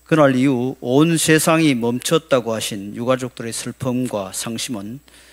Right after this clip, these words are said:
무슨 말로도 위로할 수 없을 것입니다. 그 희생자들을 가슴에 묻으며 다시는 이와 같은 참사가 일어나지 않도록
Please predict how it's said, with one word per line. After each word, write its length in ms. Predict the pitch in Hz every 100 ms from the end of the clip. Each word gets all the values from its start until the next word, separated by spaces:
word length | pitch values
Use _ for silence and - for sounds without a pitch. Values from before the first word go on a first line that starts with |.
| - _ _
무슨 320 | - 127 151
말로도 680 | 147 123 135 135 110 107 135 _ _ -
위로할 460 | 117 120 117 123
수 200 | 117 123
없을 260 | 104 - 113
것입니다. 500 | 104 - 95 - - _ _ _ _ _ _ _ _ _ _ _ _ _ _ _ _ -
그 140 | 143
희생자들을 960 | 135 147 - 180 180 180 156 139 123 113
가슴에 500 | - 131 - 113 101 - -
묻으며 580 | 147 117 98 92 120 - -
다시는 500 | 127 127 120 107 110
이와 220 | 151 131
같은 280 | 120 - 117
참사가 520 | - 147 - 127 113
일어나지 540 | - 160 139 135 135 127
않도록 580 | 104 101 - 143 143